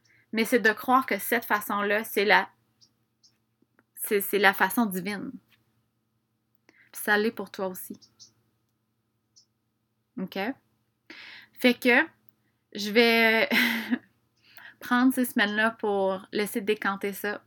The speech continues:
peut-être avoir des discussions avec des bonnes amies. Euh, we'll see what comes up. <laughs> Mais, euh, je sais que,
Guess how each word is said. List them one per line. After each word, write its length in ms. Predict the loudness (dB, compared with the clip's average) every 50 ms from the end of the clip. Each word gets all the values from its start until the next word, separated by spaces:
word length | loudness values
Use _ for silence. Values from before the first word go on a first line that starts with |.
| _ _ _
peut-être 180 | -6 -4 0 0
avoir 180 | 0 0 0
des 100 | -2 -4
discussions 540 | -6 -6 -10 -12 -14 -14 -12 -8 -6 -4 -4
avec 440 | -4 -4 -4 -6 -8 -10 -16 -20 _ _ _ -20 -20 -20 -20 _ _
des 160 | 0 2 2 2
bonnes 300 | 4 2 2 4 4 4
amies. 340 | 2 2 2 2 2 0 0 _ _ _ _ _ _ _ _ _ _ _ _ _ _ _ _ _ _ _ _ _ _ _ _ _ -20 -20 -20 _ _ _ _ _ _ _ _ _ _ _ 0
Euh, 800 | 2 4 4 4 4 2 2 -2 -2 -2 -2 -2 -2 -4 -4 -6 -8 -12 _ -20 -20 -20 _
we'll 200 | -8 -6 -4 -4
see 600 | -4 -4 0 4 6 6 8 8 6 6 6 6
what 180 | 4 4 4 2
comes 280 | 2 0 0 2 4 6
up. 260 | 8 8 8 6 4 0 _ _ _ -2 2 4 4 4 4 0 -8 -14 -18 -20 -20 -10 _ 2
<laughs> 320 | 2 2 4 2 -2 -2 -4 -6 -12 -10 -8 -6 -6 -6 -8 -8 -8 -10 -8 -6
Mais, 840 | -2 2 2 4 4 6 6 6 8 8 8 8 8 6 4 4
euh, 240 | 0 -2 -6 -8 -10 -12 _ _ _ _ _ _ _ _ _ _ _ _ _ _ _ _ _ _ _ _ _ _ _ _ -6
je 220 | -2 0 0 0
sais 200 | -2 -4 -6 -4
que, 460 | -2 -2 -2 0 0 0 -2 -2 -4